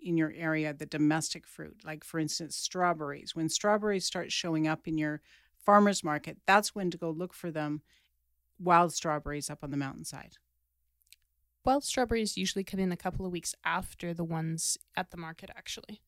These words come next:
Speaker 2: because the wild strawberries seem to like coming out in July, I find,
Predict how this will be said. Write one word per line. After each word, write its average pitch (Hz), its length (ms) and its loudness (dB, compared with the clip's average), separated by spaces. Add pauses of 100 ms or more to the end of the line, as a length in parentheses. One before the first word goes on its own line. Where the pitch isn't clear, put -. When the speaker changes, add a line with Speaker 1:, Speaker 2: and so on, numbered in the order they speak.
Speaker 2:
because 190 420 4
the 202 100 -4
wild 202 240 2
strawberries 185 520 -2
seem 180 220 0
to 185 120 -8
like 175 160 -4
coming 175 260 -6
out 165 380 -6 (220)
in 165 520 -6 (380)
July, 170 380 -4
I 233 40 -6
find, 277 320 -10